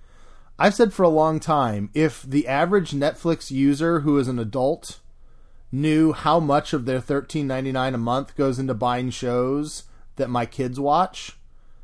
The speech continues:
they would be ticked off that they're subsidizing my children's entertainment. 'Cause I bet a solid two bucks of every subscriber fee goes towards animated and children's content.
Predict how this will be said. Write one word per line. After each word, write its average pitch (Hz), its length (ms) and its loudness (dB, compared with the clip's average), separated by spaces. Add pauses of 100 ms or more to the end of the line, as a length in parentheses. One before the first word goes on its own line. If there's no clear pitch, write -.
(280)
they 151 120 4
would 156 160 2
be 143 120 2
ticked - 320 -2
off 135 280 4
that 120 160 -8
they're 127 140 -2
subsidizing 117 680 -2
my 110 140 -4
children's 110 480 -6
entertainment. 98 560 -8 (480)
'Cause 160 120 -4
I 196 120 6
bet 185 260 6
a 147 80 0
solid 156 460 2
two 175 180 2
bucks - 640 0
of 127 140 -2
every 135 480 0 (120)
subscriber 127 640 -2
fee 98 400 -10 (280)
goes 139 240 2
towards 131 280 0
animated 127 580 -4
and 107 80 -2
children's 104 400 -6
content. 98 520 -10